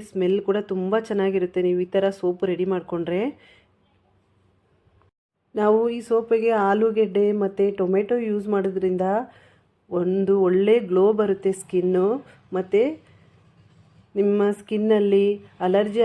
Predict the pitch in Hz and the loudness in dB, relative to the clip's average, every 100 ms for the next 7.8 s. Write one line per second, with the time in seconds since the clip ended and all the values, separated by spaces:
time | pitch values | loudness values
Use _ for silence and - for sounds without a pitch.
0 | 202 185 185 190 190 196 196 185 - 196 | 2 2 0 2 2 2 0 -2 0 2
1 | 196 196 - - _ - - - - - | 2 0 -6 -20 _ -20 -20 -20 -20 -20
2 | - - - - - - - - - - | -20 -20 -20 -20 -20 -20 -20 -20 -20 -4
3 | 214 220 220 202 202 226 220 202 196 202 | 0 0 0 -2 2 2 2 0 0 0
4 | 196 202 208 - - - 202 196 208 214 | 2 2 0 -8 -20 -6 -2 2 4 4
5 | 202 196 214 277 190 196 190 208 214 180 | 4 2 0 0 -2 -2 0 0 0 -2
6 | 180 196 196 185 185 196 302 - _ _ | 0 0 0 0 0 -2 -2 -6 _ _
7 | _ 202 208 214 220 214 202 | _ -6 -4 -2 0 2 2